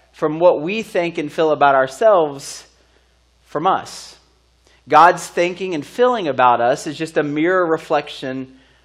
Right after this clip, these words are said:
of ourselves. Blaise Pascal once wrote this. He said this, "God made man in his own image, and man returned the compliment. Thus, if we feel hateful towards ourselves, we assume that God feels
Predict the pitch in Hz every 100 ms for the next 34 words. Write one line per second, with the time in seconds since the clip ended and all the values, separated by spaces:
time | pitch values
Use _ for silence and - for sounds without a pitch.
0 | _ - 113 117 - 110 71 - - -
1 | _ _ _ _ _ _ _ _ 151 175
2 | 175 175 - 165 156 - 151 139 131 120
3 | 131 127 123 110 117 101 - 117 127 113
4 | 110 104 - - _ _ _ _ 127 165
5 | 226 247 220 208 185 160 156 156 151 143
6 | 143 131 - 151 165 - 139 123 113 113
7 | 123 127 139 143 143 139 - 123 117 107
8 | - 113 95 92 64 - _ _ _ _
9 | _ _ _ _ _ 120 165 214 208 180
10 | 160 165 170 170 147 160 - 156 147 147
11 | 139 135 127 131 240 214 139 151 147 139
12 | 139 - 131 131 131 - 113 117 120 120
13 | - 113 113 117